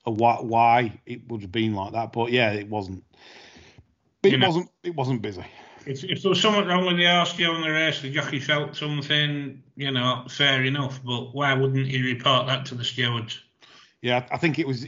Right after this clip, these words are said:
Speaker 1: it, for me, it was his early position where he didn't want to get involved. Um, he
Speaker 2: Yeah.
Speaker 1: just, he just didn't want to, any part of, 'cause obviously y-, the main rivals were O'Herbert's Reign, which won the race,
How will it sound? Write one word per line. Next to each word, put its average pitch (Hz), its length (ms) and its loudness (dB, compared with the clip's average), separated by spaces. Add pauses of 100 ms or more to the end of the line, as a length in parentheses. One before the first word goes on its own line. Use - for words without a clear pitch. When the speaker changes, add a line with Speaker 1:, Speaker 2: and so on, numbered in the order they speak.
(140)
Speaker 1:
it, 151 340 -6
for - 240 -6
me, 156 160 4
it 117 80 -2
was 120 140 -6
his 117 160 -2
early 143 220 2
position 127 640 -6 (440)
where 113 180 2
he 113 100 4
didn't 123 340 0
want 113 260 -2
to 117 100 -2
get 127 180 0
involved. 87 500 -8 (260)
Um, 98 600 -4
he - 80 -8
Speaker 2:
Yeah. 104 60 -6
Speaker 1:
just, 95 320 -8
he 123 120 -2
just 110 220 0
didn't 117 320 4
want 110 260 -2
to, - 200 -6
any 135 180 4
part 107 520 0
of, 107 260 -6 (280)
'cause - 100 -2
obviously 120 600 -2
y-, 127 180 -10 (120)
the 127 100 -2
main 127 300 2
rivals 104 480 -2
were 107 360 -2 (140)
O'Herbert's 110 600 0
Reign, 107 240 2
which 98 180 -8
won 104 180 -2
the 98 100 -2
race, 101 340 0